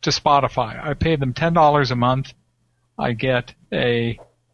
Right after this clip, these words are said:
you know, a catalog of, like, seventeen million songs I can listen to.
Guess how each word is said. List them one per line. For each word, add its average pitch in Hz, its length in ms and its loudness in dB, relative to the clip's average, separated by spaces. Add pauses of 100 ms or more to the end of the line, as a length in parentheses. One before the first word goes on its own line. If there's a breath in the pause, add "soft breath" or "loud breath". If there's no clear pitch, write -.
(400)
you 202 480 -8
know, 135 180 2
a 127 40 0
catalog 143 600 2
of, 113 100 -6
like, 120 220 -2
seventeen 135 580 -2
million 123 360 0
songs 123 480 0
I 120 120 -2
can - 180 -8
listen 123 400 -4
to. 131 320 -4